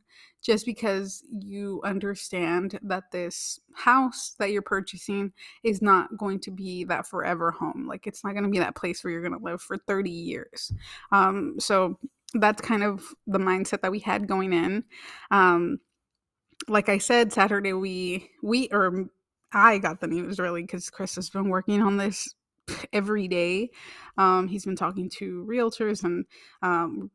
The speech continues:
our realtor, um, he's been talking to the people that we were going to be buying from, as well as, you know, um, lenders. So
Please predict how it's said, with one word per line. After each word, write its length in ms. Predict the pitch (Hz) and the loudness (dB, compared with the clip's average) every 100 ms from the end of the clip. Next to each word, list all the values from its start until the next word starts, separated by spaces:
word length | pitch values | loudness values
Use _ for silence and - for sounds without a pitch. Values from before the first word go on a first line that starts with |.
| - 214 | -6 4
our 220 | 220 208 | 6 6
realtor, 600 | 185 180 - 185 175 - | 4 -2 -2 -6 -4 -2
um, 460 | 175 165 - 226 - _ _ _ _ _ - - | -2 -2 -4 -8 -12 _ _ _ _ _ -14 -10
he's 160 | 220 | -8
been 120 | 208 | -4
talking 340 | 208 190 202 202 | -4 -2 -4 -6
to 280 | - 202 196 | -6 -8 -8
the 120 | 202 | -8
people 560 | - - 196 185 190 - _ _ _ - | -8 -6 -4 -4 -6 -10 _ _ _ -2
that 320 | 202 185 - - | -2 -2 -8 -8
we 120 | 226 208 | -2 0
were 120 | 202 | -2
going 300 | 196 196 190 | -2 -4 -4
to 80 | 196 | -4
be 120 | 196 | -2
buying 340 | 220 269 269 | 2 4 4
from, 420 | 269 254 254 247 254 - - - - | 2 2 4 4 0 -8 -20 -20 -10
as 140 | 208 | -6
well 220 | 196 180 180 | -4 -4 -4
as, 240 | 175 185 | -6 -4
you 80 | 180 | 0
know, 320 | 175 175 175 _ - - - | 2 2 -2 _ -20 -12 -2
um, 520 | 190 175 180 180 - _ _ _ - | 0 0 -2 -6 -10 _ _ _ 0
lenders. 640 | 240 226 220 214 208 190 - - | 2 4 4 2 0 -4 -10 -14
So 380 | - 190 185 | -6 -4 -4